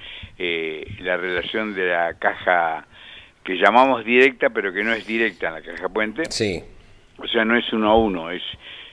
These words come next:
Speaker 1: cero noventa y ocho, noventa y siete o uno coma cero tres, cero cuatro, para que, como, como en la caja,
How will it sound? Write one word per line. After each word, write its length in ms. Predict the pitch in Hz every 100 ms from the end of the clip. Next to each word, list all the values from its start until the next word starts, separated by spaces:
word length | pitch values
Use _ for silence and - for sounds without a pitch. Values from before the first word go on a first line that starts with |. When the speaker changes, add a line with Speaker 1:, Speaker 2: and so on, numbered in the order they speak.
| - -
Speaker 1:
cero 340 | 113 104 104
noventa 580 | 98 95 95 95 90 95
y 280 | 95 92 92
ocho, 320 | 113 123 117
noventa 260 | 98 90 90
y 60 | -
siete 400 | 117 120 113 131
o 320 | 117 98 92
uno 240 | 101 110 92
coma 240 | 101 101 -
cero 220 | 92 95
tres, 200 | 90 110 -
cero 180 | 98 92
cuatro, 360 | 110 117 135 - - - - - _
para 240 | 95 90 80
que, 380 | 87 90 90 -
como, 440 | 104 98 92 87
como 200 | - 101
en 40 | 101
la 80 |
caja, 480 | 107 165 170 160 113